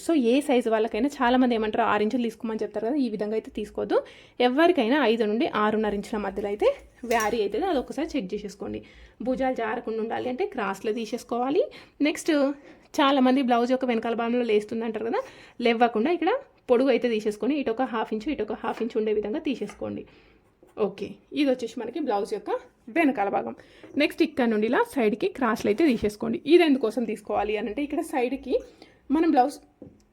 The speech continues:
సారీ, వేసుకున్నప్పుడు బాగానే ఉంటుంది, కానీ మనం కూర్చొని వర్క్ చేసుకున్నప్పుడు ఈ ప్లేస్లో ముడతలు ముడతలు వస్తాయి. So, ఈ ప్లేస్లో ముడతలు ముడతలు వస్తే ఆటోమేటిక్‌గా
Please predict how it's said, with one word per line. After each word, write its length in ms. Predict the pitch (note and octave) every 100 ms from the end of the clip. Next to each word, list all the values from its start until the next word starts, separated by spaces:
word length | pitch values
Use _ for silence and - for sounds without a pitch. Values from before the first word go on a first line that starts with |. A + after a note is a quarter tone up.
| -
సారీ, 220 | G#3 G3+ - - D4
వేసుకున్నప్పుడు 440 | D#4 F4+ F4 D4
బాగానే 180 | A#3 A#3 B3+
ఉంటుంది, 160 | B3 A#3+
కానీ 100 | D#4+ D#4
మనం 80 | C#4+
కూర్చొని 280 | B3 B3+ C#4+ C4
వర్క్ 140 | F#3+
చేసుకున్నప్పుడు 380 | A3+ - A3+ C#4
ఈ 40 | C4+
ప్లేస్లో 240 | A3 A3 C#4+
ముడతలు 260 | A3+ A3+ A3+ A3
ముడతలు 240 | G#3+ G#3+
వస్తాయి. 240 | - G#3 - - - - -
So, 60 | F4+ D#4+
ఈ 20 |
ప్లేస్లో 260 | D4+ D4 D#4 C#4+
ముడతలు 260 | C4+ C#4 C4
ముడతలు 260 | C4 A#3+
వస్తే 160 | A#3 E4 E4 A3+
ఆటోమేటిక్‌గా 420 | A#3+ B3+ A3+ B3+